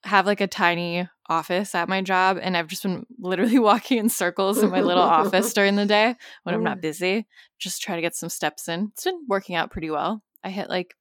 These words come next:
Speaker 1: almost nine thousand steps yesterday. Usually I
Speaker 2: That's
Speaker 1: only
Speaker 2: good.
Speaker 1: get, like, five, <laughs> so.
Speaker 2: It's so hard. Like, I notice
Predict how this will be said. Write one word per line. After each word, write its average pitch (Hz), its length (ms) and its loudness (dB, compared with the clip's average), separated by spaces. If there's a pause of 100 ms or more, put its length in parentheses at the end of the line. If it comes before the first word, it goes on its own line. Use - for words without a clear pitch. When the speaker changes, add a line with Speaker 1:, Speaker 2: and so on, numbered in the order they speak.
(460)
Speaker 1:
almost 196 280 -2
nine 180 240 0
thousand 175 360 -4
steps - 520 -8 (140)
yesterday. 160 800 -8
Usually 180 320 -2
I 180 60 6
Speaker 2:
That's 170 120 4
Speaker 1:
only 165 140 -2
Speaker 2:
good. 165 60 -4
Speaker 1:
get, 165 140 0
like, 165 180 -2
five, 151 520 -2
<laughs> - 140 -4
so. 208 40 0 (880)
Speaker 2:
It's 185 140 -4
so 277 160 6
hard. 196 220 4
Like, 180 140 0
I 190 80 4
notice 185 460 2